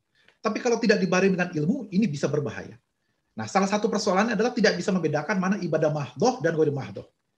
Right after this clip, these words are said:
Sebentar lagi kita memasuki bulan Maulid, bulan Rabiul Awal, insya Allah.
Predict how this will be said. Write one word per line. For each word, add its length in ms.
Sebentar 320
lagi 240
kita 240
memasuki 640
bulan 400
Maulid, 400
bulan 320
Rabiul 320
Awal, 320
insya 240
Allah. 240